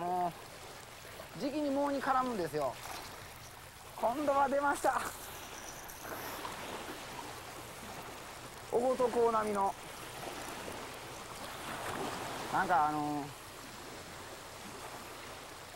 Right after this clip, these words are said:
気の毒なぐらいの超ミニバスが。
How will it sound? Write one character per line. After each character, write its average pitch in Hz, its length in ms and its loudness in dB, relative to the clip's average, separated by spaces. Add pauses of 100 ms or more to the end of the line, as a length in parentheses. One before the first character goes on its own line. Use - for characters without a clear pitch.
(1800)
気 277 60 6
の 269 120 8
毒 233 220 6
な 160 100 10
ぐ 160 80 6
ら 160 140 8
い - 20 2
の 147 140 2
超 202 260 6
ミ 180 140 4
ニ 208 100 4
バ 214 160 6
ス 226 80 2
が。 226 160 6